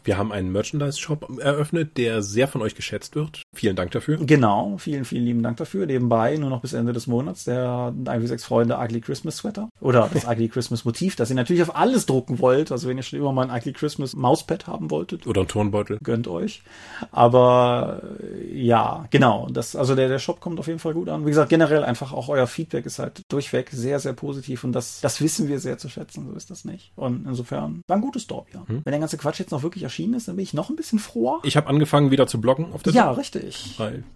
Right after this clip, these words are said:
Speaker 1: ich habe jetzt mir einen drei D Drucker angeschafft von der wertvollen Steuerrückzahlung und habe dann angefangen, auch meine Erfahrungen, vor allen Dingen die schrecklichen Fehler, die ich begangen habe, in Blockform da niederzuhalten.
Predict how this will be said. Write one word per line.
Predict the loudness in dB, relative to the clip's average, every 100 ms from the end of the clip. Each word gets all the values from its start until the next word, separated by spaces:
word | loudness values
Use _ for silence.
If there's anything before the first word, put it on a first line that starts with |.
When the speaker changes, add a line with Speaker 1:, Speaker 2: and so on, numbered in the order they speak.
| -20 -20 -20 -6
Speaker 1:
ich | -4
habe | 0
jetzt | -2 -2
mir | -4 -2 0 -2
einen | 0 0 2
drei | 2
D | 2
Drucker | 2 0 0 0
angeschafft | 0 0 -2 -4 -2
von | -2 0
der | 2 0 0
wertvollen | -2 -4 -4 -2 -2
Steuerrückzahlung | -2 0 0 -2 -2 2 2 2
und | 2 4 4 4 2 0 -6 -4
habe | -2 0
dann | -2 -2
angefangen, | -4 -4 -4 -6 -4
auch | -4
meine | -2 -2
Erfahrungen, | -2 0 0 2 2 0
vor | -4
allen | -2 0
Dingen | 0 0
die | -2
schrecklichen | -2 -2 0 -2
Fehler, | 0 0 0
die |
ich | -2
begangen | -4 -4 -2 -2
habe, | -2 -2
in | -4 -2
Blockform | -2 -2 -4 -4 -2
da | -2
niederzuhalten. | -2 -2 -4 -6 -6 -6 -10